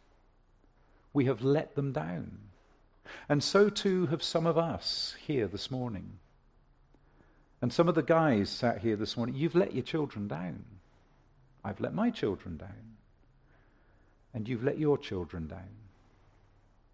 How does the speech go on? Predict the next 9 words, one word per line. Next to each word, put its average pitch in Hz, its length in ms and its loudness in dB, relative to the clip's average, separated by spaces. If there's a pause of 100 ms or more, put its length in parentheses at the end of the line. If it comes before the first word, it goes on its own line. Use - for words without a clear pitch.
(1400)
And 117 100 0
your 117 140 2
children 117 500 2
are 92 60 0
bitter 85 520 -4 (880)
because 101 360 -4
of 80 100 -8
what's 92 220 -6
happened. 101 500 -10